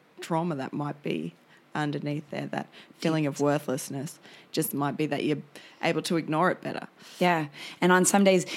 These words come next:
Speaker 2: and do you know what's funny about that too, is that, um, it's because the triggering event, whatever, or the activating event, whatever it was that caused me to,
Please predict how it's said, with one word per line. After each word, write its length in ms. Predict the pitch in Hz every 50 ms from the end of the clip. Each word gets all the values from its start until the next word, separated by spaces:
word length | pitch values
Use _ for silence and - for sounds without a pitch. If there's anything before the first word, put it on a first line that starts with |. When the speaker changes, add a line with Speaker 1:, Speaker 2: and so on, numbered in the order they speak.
| - -
Speaker 2:
and 140 | - 190 185
do 60 | 165
you 60 | 190
know 120 | 202 220 233
what's 260 | 220 190 180 - -
funny 240 | - 180 170 175 175
about 220 | 170 165 156 -
that 180 | - 160 - -
too, 200 | - - 180 175
is 160 | 165 156 147
that, 220 | - 165 156 156 - - -
um, 460 | 147 143 147 151 147 147 147 147 139 143 - - - - - - _ _ _ _ _ _ _ _ _ _ _ _ -
it's 160 | 190 165 -
because 340 | - 190 175 - 208 196 185
the 100 | - 180
triggering 440 | - - - 180 165 170 170 165 160
event, 600 | 151 135 147 151 156 156 151 151 - - - - - - -
whatever, 420 | 156 160 160 156 156 147 160 156 -
or 60 | 156
the 120 | 143 147
activating 520 | 151 147 151 151 - 151 156 156 147 143 147
event, 460 | 143 135 147 147 147 147 139 127 - -
whatever 420 | - - - 151 151 151 147 151 151
it 80 | 147
was 380 | - - 151 151 151 147 139 143
that 200 | - 151 143 -
caused 400 | - - 151 151 143 143 - -
me 200 | 151 147 143 143
to, 320 | 143 - - 151 147 139